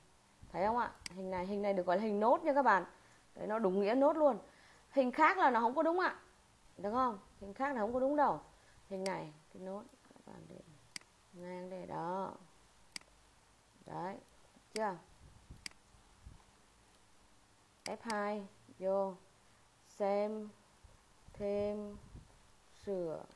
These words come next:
xóa. Rồi,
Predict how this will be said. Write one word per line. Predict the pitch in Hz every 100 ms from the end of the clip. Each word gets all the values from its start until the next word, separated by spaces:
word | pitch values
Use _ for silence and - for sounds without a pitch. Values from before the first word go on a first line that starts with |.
| - - _ _ _ - _ -
xóa. | - 165 156 151 156 160 - - - - _ _ _ _ _ _ _ - - _ _ _ _ - - - - _ _ - _ _ - 180
Rồi, | 170 170